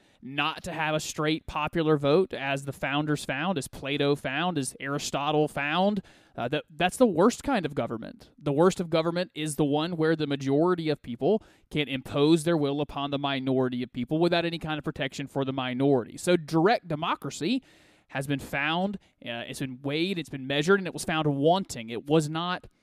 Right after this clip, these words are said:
uh, an effective state, it was not a s-, a s-, an effective state of governance. And so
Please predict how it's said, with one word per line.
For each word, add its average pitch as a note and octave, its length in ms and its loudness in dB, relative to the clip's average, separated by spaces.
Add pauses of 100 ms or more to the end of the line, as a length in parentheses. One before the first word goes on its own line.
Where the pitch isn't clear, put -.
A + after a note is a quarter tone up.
(380)
uh, C#3+ 140 -12
an D#3+ 140 -2
effective F3+ 480 -4 (340)
state, - 320 -2
it C3+ 100 -8
was D#3 120 -6
not F#3+ 80 -2
a - 20 -6
s-, - 240 -10
a C#3+ 60 -8
s-, - 240 -10 (160)
an D#3+ 80 -6
effective E3 500 0 (180)
state - 460 -8
of C#3 300 -10
governance. D3+ 640 0
And D3+ 100 -8
so C#3+ 320 2